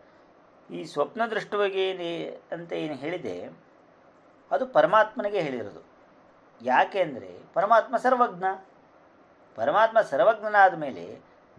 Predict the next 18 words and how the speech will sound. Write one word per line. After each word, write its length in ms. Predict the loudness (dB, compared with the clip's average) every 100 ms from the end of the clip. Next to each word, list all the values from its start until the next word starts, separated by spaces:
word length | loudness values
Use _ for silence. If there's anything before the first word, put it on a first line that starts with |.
| -6
ನಿರ್ಲಿಪ್ತವಾಗಿ 720 | -6 -2 -4 0 6 6 6
ಅವನು 300 | 2 2 -4
ಜೀವನ 200 | -4 -2
ಸ್ವಪ್ನಾವಸ್ಥೆಗಳನ್ನು 800 | -2 -4 2 2 2 0 -2 -2
ನೋಡುವುದರಲ್ಲಿ 600 | 0 0 0 -2 -2 -2
ಬಾಧಕ 360 | 2 2 2 -4
ಏನಿಲ್ಲ. 400 | -4 -4 -4 -2
ಹೀಗಾಗಿ 380 | -2 0 0 -2
ಇದು 100 | -8
ಸಾವಕಾಶವಾಗಿಬಿಡುತ್ತೆ. 1200 | 0 0 2 0 0 -2 -2 -2 -10 -8 -10 -12 _ _ _ _ _ _ _ _ _ _ -20 -20 -14 0
ಆದರೆ 320 | 2 2 -2
ಪರಮಾತ್ಮನಲ್ಲಿ 840 | -6 -10 2 4 4 -2 -6 -6
ಏನು 240 | -4 -4 -4
ಹೇಳಿದೆ 600 | -4 -4 -4 -6 -12 -10
ಅದು 180 | -10 -8
ನಿರ್ವಕಾಶ 580 | -6 -4 -2 6 4 4
ಲಿಂಗವಾಗಿಬಿಡುತ್ತೆ. 800 | -8 -8 -8 -8 -10 -16 -18 -20 _ _ _ _ _ _ _ _ _ -20 -18
ಆದ್ದರಿಂದ 380 | -12 -12 -4